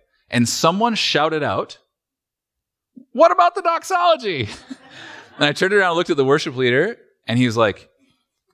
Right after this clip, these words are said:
<laughs> and he just sang it. And we've sung it every Sunday since. Okay. It's nothing to do with anything.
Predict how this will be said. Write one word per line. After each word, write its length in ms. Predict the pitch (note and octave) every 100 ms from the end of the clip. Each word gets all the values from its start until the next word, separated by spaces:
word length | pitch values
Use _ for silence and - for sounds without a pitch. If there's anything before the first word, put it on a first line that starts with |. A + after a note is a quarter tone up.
| - - - -
<laughs> 0 |
and 880 | D3+ B2 - - A3+ - - F3+ B2+
he 100 | F#3
just 220 | F#3 -
sang 180 | A3 G3+
it. 120 | - -
And 120 | F3
we've 120 | F3 F3+
sung 220 | G#3+ A3+
it 60 |
every 180 | G#3 G3+
Sunday 280 | F#3+ F#3+ E3
since. 340 | - G2 - - - - - - _
Okay. 280 | C3 B2+ E2+ - _ _ _ _ _ _ _ _ _ _ _ _ _ _ _ _ _ - _ _ _ _ _
It's 140 | - -
nothing 240 | F#2 F2+
to 60 | D#2
do 140 | E2
with 200 | D#2+ - -
anything. 360 | F2+ E2 C#2+